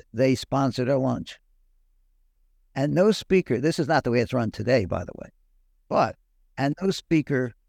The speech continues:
no matter what lunch they did, I did, I,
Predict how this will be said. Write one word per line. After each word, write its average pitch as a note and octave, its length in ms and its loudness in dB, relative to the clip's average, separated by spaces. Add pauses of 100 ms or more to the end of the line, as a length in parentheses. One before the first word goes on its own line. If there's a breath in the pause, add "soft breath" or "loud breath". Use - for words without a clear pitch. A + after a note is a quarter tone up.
(560)
no D3+ 60 -4
matter C#3+ 460 -2 (420)
what D#3 240 2
lunch C#3+ 300 2
they A#2 220 0
did, A2+ 380 -2 (440)
I B2+ 100 -4
did, A2+ 180 -2
I, G#2+ 220 -2